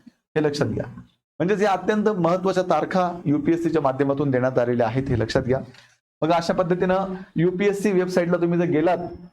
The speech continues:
तर ही सगळी माहिती जी आहे ती दिलेली आहे.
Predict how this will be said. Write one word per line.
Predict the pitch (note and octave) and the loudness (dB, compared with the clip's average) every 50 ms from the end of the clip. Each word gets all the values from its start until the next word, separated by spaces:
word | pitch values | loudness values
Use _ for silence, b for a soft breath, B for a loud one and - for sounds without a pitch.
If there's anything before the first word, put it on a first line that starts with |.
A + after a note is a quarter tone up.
| _ _ _ _ - | _ _ _ _ -2
तर | F3+ F#3 F#3 | 0 0 2
ही | F#3 E3 D3 F#3 F#3 | 0 0 0 -2 -2
सगळी | F#3 F#3 A3+ A3+ B3 B3+ | -2 -2 -2 -2 -2 -2
माहिती | A3+ F#3+ F3+ F3 F3 F3+ | 0 0 0 0 0 0
जी | D#3+ E3 | 0 0
आहे | D3 C3+ C3 A2+ - - - | 0 0 -4 -6 -8 -6 -4
ती | D3 | -2
दिलेली | D3+ D3+ E3 E3+ E3+ E3 | 0 0 0 0 0 0
आहे. | D#3 C#3 D3 D3+ | 0 0 -2 -4